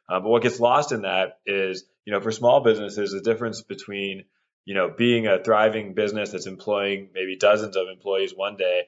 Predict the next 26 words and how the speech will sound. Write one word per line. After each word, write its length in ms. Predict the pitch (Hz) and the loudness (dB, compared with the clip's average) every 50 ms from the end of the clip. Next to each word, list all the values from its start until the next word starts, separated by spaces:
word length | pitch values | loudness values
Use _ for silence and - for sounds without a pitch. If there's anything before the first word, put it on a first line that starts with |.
| _ _ _ _ | _ _ _ _
being 200 | 92 95 95 87 | -4 -4 0 2
out 180 | 87 98 101 | 2 4 2
of 140 | 101 95 - | 2 0 -2
business 340 | 95 92 92 95 90 85 90 | -2 -2 -2 -2 -6 -6 -8
in 80 | 90 | -12
six 300 | 90 - 101 92 - - | -8 -4 -4 -4 -4 -2
months, 440 | 104 101 98 92 90 - - - - _ - | -2 0 0 0 -2 -6 -14 -20 -20 _ -2
maybe 360 | 95 98 101 98 101 98 98 | 2 2 2 2 2 4 6
that 200 | 98 95 92 - | 6 6 6 4
security 720 | - - - - 101 101 101 98 95 92 87 85 82 - _ _ _ _ - | -2 -10 -6 0 2 2 4 2 2 0 -2 -4 -6 -10 _ _ _ _ -2
element. 540 | 87 92 90 90 87 87 85 85 82 82 - - - | 2 4 4 4 4 0 -2 -4 -4 -6 -10 -10 -8
And, 320 | 90 87 87 87 85 85 - - | -6 -4 -4 -6 -8 -10 -12 -8
you 80 | 92 | -4
know, 120 | 92 90 90 | -2 -2 -2
when 100 | 92 95 | -2 -4
you 80 | 90 | -4
think 160 | - 113 107 | -2 -2 2
about 240 | 110 - 101 95 92 | 4 4 4 4 4
it 60 | 92 | 2
on 120 | 92 90 90 | 0 0 -2
that 220 | 92 92 92 95 | 0 2 2 4
axis, 260 | 92 92 - 92 87 | 2 2 0 -4 -10
the 140 | - 92 87 | -8 -8 -6
investment's 480 | 85 87 95 98 95 95 92 87 - - | -2 0 2 2 2 0 -4 -16 -20 -14
pretty 280 | _ - 92 90 87 | _ -8 -6 -6 -6
small. 480 | 87 - - 87 85 82 82 78 - | -8 -10 -12 -10 -10 -10 -10 -10 -12